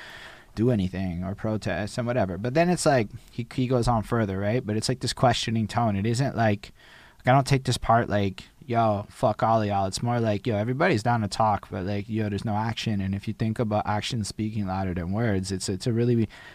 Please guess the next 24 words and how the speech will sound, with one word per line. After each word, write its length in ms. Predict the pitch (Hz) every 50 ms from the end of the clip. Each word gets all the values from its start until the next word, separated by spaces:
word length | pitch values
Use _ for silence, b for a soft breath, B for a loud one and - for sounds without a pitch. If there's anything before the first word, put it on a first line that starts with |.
| B B B
to 120 | - 127
me, 240 | 120 120 123 127 113
it's 160 | 104 - -
like 160 | 117 107 -
what's 180 | - 110 95 104
not 300 | 107 104 107 117 110 -
being 260 | 104 104 101 98 98
said 300 | 92 - 110 101 98 98
is 160 | 98 95 87
more 160 | 113 107 101 95
powerful 480 | - - 101 98 101 101 - - 113
necessarily 800 | 104 104 101 92 - 101 - - 104 104 104 104 104 104 104 101
than 240 | 95 104 98 98 95
the 100 | 95 101
words 260 | 101 101 98 95 -
that 120 | 107 98
he's 100 | 98 95
particularly 720 | - - 95 - - 104 - - 104 95 92 95 104 -
choosing 360 | - - 113 101 95 98 95
to 60 | 92 87
use 280 | 90 98 101 95 87
in 80 | 92 92
this 140 | 92 95 -
track. 440 | - - 87 101 107 - - -